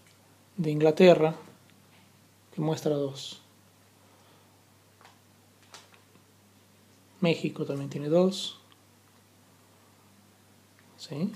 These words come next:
Y va hasta Godín de Uruguay, las fans favorite.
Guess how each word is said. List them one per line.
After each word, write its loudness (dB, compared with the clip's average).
Y -2
va 2
hasta 8
Godín 12
de 10
Uruguay, 6
las -4
fans 2
favorite. -4